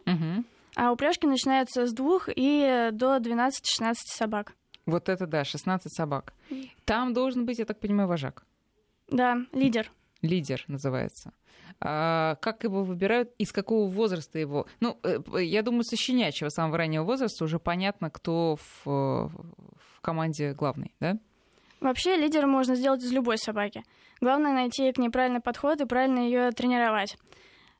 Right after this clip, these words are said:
Speaker 2: А бывают и врожденные лидеры, которые изначально уже родились такими. То есть у них вот эта энергичность их присутствует,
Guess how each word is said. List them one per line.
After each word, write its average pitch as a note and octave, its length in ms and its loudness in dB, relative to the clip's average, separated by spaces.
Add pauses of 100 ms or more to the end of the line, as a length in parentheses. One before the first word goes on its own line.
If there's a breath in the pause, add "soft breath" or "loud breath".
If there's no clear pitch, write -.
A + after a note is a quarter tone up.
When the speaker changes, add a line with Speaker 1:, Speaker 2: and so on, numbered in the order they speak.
(140)
Speaker 2:
А A3+ 280 4
бывают C#4 360 2
и E4 40 -2
врожденные C#4 540 2
лидеры, A3+ 400 0
которые B3+ 720 2
изначально C4 520 2
уже A3+ 180 -2
родились A#3+ 420 2
такими. G#3 420 -2 (320 soft breath)
То A#3+ 80 0
есть A#3 160 0
у B3+ 60 4
них B3+ 260 2
вот A#3+ 100 -4
эта A#3+ 200 0
энергичность C#4+ 680 2
их C4+ 120 -2
присутствует, C4 680 0